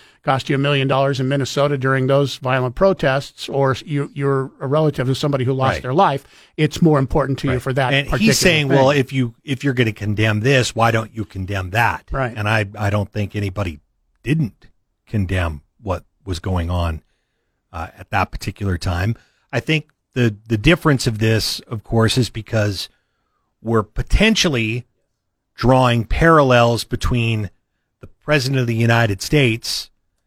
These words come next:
Speaker 2: inciting this particular event and that it may have had some type of implications in trying to change what was going on inside the Capitol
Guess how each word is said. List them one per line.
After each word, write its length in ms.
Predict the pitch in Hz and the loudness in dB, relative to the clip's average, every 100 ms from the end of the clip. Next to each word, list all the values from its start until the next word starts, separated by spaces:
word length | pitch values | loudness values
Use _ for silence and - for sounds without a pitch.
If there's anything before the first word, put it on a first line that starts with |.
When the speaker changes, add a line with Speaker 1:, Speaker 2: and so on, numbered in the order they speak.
| _ _ - | _ _ -6
Speaker 2:
inciting 840 | 107 101 - 160 196 175 120 90 - _ _ _ _ _ _ _ _ _ _ _ _ _ _ | -4 -2 0 2 4 2 0 -4 -12 _ _ _ _ _ _ _ _ _ _ _ _ _ _
this 200 | 127 123 | -2 -2
particular 680 | - - 123 110 110 101 98 _ | 0 0 0 0 0 0 -2 _
event 500 | 98 90 87 123 - - _ _ _ _ _ _ - | -14 -10 -8 -8 -10 -18 _ _ _ _ _ _ -4
and 280 | 151 143 135 | 0 2 2
that 100 | 127 | 0
it 140 | 135 | -2
may 360 | 135 156 170 160 | 0 2 4 4
have 220 | 131 139 | 2 0
had 340 | 131 123 120 | 0 0 0
some 260 | - 143 139 | 0 0 0
type 320 | 131 127 123 | 0 -2 -2
of 100 | 113 | -2
implications 920 | 123 - 110 - 120 117 127 117 110 - | -4 -4 -8 -4 -2 0 0 0 -2 -6
in 160 | 113 | -6
trying 400 | - 123 113 110 | -4 -4 -2 -4
to 80 | 104 | -6
change 800 | - - 190 180 143 131 120 - _ _ _ - | -10 -2 2 4 2 2 -2 -4 _ _ _ -4
what 200 | 127 143 | 0 2
was 160 | 147 | 2
going 300 | 123 135 123 | 4 4 6
on 200 | 123 117 | 6 4
inside 480 | 113 110 - 220 214 | 4 2 2 2 2
the 80 | 131 | 0
Capitol 640 | - 117 113 113 110 104 | -2 0 0 0 -2 -4